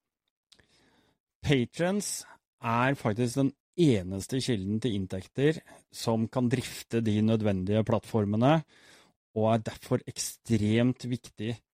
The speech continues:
for å kunne fortsette å levere godt innhold til deg.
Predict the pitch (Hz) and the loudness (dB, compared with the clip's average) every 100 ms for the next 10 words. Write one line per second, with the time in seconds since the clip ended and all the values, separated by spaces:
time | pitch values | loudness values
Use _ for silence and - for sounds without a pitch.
0 | _ _ - 101 101 110 120 113 107 101 | _ _ -2 0 0 -4 -2 -2 -4 -10
1 | - 104 113 110 110 104 92 98 98 120 | -10 -8 -4 -2 0 0 -2 -2 0 0
2 | 113 - _ - 113 101 110 - - 104 | -2 -10 _ -14 -6 -2 -2 -4 -4 -2
3 | 95 95 104 92 | -2 -2 -2 -4